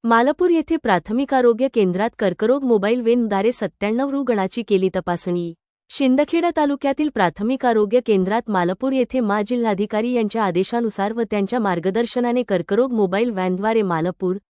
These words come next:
सुराय, कर्ले आणि परसोळे या गावातील सत्त्याण्णव रुग्णांची मुख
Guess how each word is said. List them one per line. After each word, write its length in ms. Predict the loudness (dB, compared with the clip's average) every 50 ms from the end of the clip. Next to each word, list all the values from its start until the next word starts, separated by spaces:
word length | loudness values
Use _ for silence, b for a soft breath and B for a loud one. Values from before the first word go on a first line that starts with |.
| _ _ _
सुराय, 380 | -6 -2 0 2 2 2 0 -4 -8 _ 0
कर्ले 300 | 0 2 2 2 0 0 -2 _ _ _
आणि 160 | -2 0 0
परसोळे 520 | 0 2 0 0 2 0 0 0 0 0 2
या 140 | 0 0 0 2
गावातील 400 | 0 0 0 0 -2 -2 -4 -4
सत्त्याण्णव 640 | -2 -6 -6 -8 -4 _ -2 -2 0 0 0 0
रुग्णांची 500 | 0 0 0 0 0 0 0 -2 -2 -2
मुख 320 | 2 2 0 0 0 -6